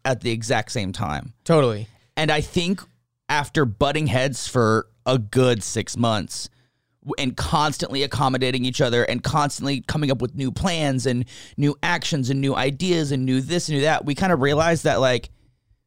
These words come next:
Speaker 1: there's no way that we could do what we wanted to do for, for ourselves while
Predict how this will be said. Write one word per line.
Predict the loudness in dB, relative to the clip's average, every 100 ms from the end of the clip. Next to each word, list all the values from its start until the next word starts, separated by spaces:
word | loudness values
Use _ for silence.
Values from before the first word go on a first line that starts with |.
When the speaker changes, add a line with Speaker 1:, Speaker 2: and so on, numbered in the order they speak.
| _ 0
Speaker 1:
there's | 0 2
no | 2 4 6 4
way | 4 4 2
that | 0
we | -2 -2
could | -2 -2
do | 2 4 4
what | 2 0 2
we | 4
wanted | 4 2 0
to | 0
do | 0
for, | 0 -2 -4
for | -2 2 4
ourselves | 4 2 0 2 2 0
while | 2 4 2